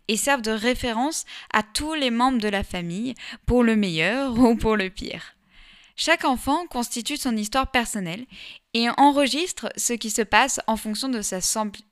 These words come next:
sensibilité et son rôle dans la famille.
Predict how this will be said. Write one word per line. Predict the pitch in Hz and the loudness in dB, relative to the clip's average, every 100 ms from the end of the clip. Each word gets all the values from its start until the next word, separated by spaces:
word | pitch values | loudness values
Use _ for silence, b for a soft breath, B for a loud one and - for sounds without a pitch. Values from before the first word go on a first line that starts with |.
| - | -10
sensibilité | - 262 - 214 208 196 - 269 320 B B - | -4 -4 -4 -6 -8 -8 -2 -2 -2 B B 0
et | 254 | 2
son | - 240 202 | 2 0 -2
rôle | 196 269 294 | 0 0 0
dans | 220 | 0
la | 214 | 0
famille. | 214 202 160 139 _ | 0 -6 -8 -12 _